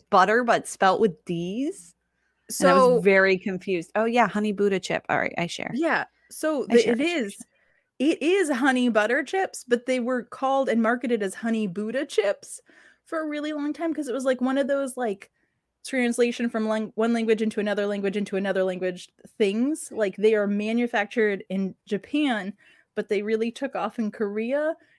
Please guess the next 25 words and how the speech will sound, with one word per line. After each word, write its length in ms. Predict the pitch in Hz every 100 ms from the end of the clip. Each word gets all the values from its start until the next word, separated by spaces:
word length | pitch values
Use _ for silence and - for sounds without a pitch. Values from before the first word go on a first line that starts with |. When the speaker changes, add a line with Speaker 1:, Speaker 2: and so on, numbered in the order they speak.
| -
Speaker 2:
and 120 | 233
then 100 | 233
they 100 | 233
wanted 320 | 226 214 226 226
to 100 | 254
include 300 | 233 247 -
English 400 | 247 277 302 -
on 100 | 330
the 80 | 330
packaging, 680 | 359 330 359 311 339 339
so 200 | 254 285 277
it 140 | -
should 320 | - 320 349
say 220 | - 349
honey 420 | 294 247 262 262 233
butter 380 | 196 196 269
chips, 400 | 277 359 - - -
and 120 | 254
they 60 | 247
were 160 | 254
on 120 | 262 349
the 100 | 294
market 480 | 214 240 240 -
for, 120 | - 233
like, 300 | 190 254